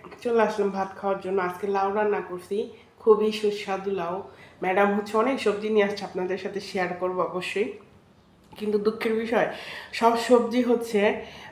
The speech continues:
মানে ভাগ করতে করতে সে হচ্ছে তার আত্মীয় স্বজনরাই দিয়ে দিছে। আমাদের ভাগে মাত্র তিনটা,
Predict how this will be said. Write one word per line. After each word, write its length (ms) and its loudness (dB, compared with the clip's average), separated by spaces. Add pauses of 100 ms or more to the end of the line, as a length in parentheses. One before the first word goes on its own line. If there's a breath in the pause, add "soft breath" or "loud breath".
মানে 380 0
ভাগ 280 0
করতে 260 2
করতে 360 6
সে 180 4
হচ্ছে 320 0
তার 460 0 (220 loud breath)
আত্মীয় 340 -2
স্বজনরাই 460 4
দিয়ে 200 2
দিছে। 340 -6 (560 loud breath)
আমাদের 400 4
ভাগে 340 2
মাত্র 300 2 (100)
তিনটা, 580 4